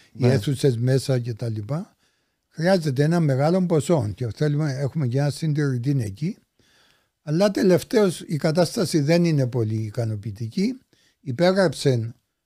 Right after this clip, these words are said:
Speaker 1: από ό,τι είδα, ο, ο, ο νέος πρόεδρος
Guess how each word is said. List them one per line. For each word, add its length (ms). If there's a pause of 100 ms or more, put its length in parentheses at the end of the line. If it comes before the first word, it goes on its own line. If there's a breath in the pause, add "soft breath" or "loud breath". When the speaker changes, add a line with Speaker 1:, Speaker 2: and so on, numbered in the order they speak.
Speaker 1:
από 220
ό,τι 160
είδα, 220
ο, 260
ο, 140 (800)
ο 40
νέος 280
πρόεδρος 680